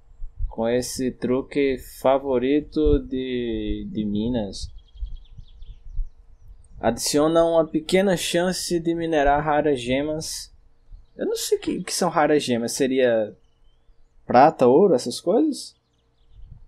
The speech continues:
From ore. Deixa eu ver o que é ore aqui, que toda vez eu digo que eu vou olhar e não olho. Pera aí.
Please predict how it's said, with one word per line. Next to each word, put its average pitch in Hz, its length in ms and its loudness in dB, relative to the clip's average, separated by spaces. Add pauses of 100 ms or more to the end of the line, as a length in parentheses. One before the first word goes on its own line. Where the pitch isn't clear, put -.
(520)
From 147 420 0
ore. 117 320 8
Deixa 147 160 -2
eu 151 60 2
ver 170 80 -4
o 165 40 -4
que 156 160 -2
é 120 60 6
ore 110 260 4
aqui, 104 220 -10
que - 100 -18
toda 135 200 -6
vez 131 200 -6
eu 131 80 -6
digo 123 220 -6
que 127 80 -6
eu 117 60 -6
vou 120 120 -10
olhar 113 220 -6
e 127 40 -4
não 123 140 -8
olho. 107 220 -10
Pera - 220 -10
aí. 110 40 -12